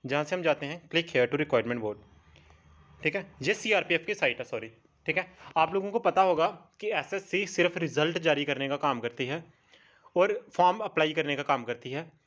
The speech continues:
Then जो फिजिकल है और मेडिकल है, वो स-, सारा क्राइटेरिया वो अलग डिपार्टमेंट को सौंप देती है, जैसे सीआरपी या बीएसएफ़,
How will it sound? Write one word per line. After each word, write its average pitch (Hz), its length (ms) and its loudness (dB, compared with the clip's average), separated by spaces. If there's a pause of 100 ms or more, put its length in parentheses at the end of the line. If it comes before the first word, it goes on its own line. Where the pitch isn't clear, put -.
(200)
Then 165 280 -4 (840)
जो 165 160 -2
फिजिकल 165 460 0
है 151 160 -2
और 156 180 0
मेडिकल 156 440 0
है, 127 140 -6 (540)
वो 151 80 4
स-, - 320 -2
सारा 151 320 4
क्राइटेरिया 143 460 0
वो 156 120 -4 (180)
अलग 139 220 0
डिपार्टमेंट 127 420 -2
को 156 80 -2
सौंप 139 200 -4
देती 113 180 -4
है, 117 80 0
जैसे 120 160 -4
सीआरपी 120 500 0
या 127 80 0
बीएसएफ़, 117 540 -2